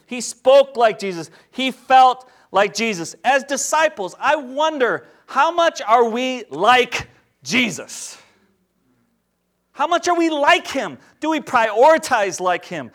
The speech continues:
Do we think like him? Do we feel like him? The only way we're going to be that is if we spend time with Jesus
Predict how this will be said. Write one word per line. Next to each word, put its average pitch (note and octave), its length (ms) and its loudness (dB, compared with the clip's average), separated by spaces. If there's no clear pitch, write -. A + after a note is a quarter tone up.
Do C#4 80 -6
we C#4+ 120 -2
think E4 520 -4
like A3 260 -2
him? F3 260 -6
Do D4+ 80 -4
we D#4 100 -2
feel D#4+ 500 0
like A#3 280 2
him? D#3 340 -10
The D#3+ 120 -2
only E4 240 0
way D4+ 200 4
we're B3+ 200 0
going B3+ 260 -4
to G3 140 -2
be A#3+ 380 -4
that D#3 460 -4
is F#3 220 -2
if G#3+ 260 -2
we A3 160 -8
spend A#3 680 -2
time A3+ 760 0
with G#3+ 280 0
Jesus D#3+ 720 -10